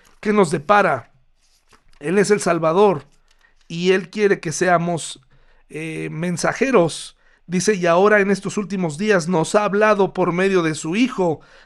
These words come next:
Dios le prometió todo al Hijo com-, como herencia y mediante el Hijo creó el universo.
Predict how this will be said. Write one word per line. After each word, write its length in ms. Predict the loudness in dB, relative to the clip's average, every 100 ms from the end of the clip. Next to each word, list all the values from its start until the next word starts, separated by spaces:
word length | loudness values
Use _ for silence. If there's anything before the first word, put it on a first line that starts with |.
| _
Dios 380 | 0 2 4 2
le 80 |
prometió 640 | 0 -2 -4 -4 -2 0 -2
todo 500 | _ 2 2 2 0
al 140 | 0
Hijo 320 | -4 -4 -6
com-, 420 | -6 -6 -6 -8 -14
como 300 | -8 -4 -2
herencia 440 | 0 0 0 0 -2
y 60 |
mediante 500 | -2 -4 -6 -6 -8
el 120 | -2 0
Hijo 320 | 2 2 2
creó 280 | -4 -2 -2
el 120 | -2
universo. 800 | -6 0 2 2 0 -6 -8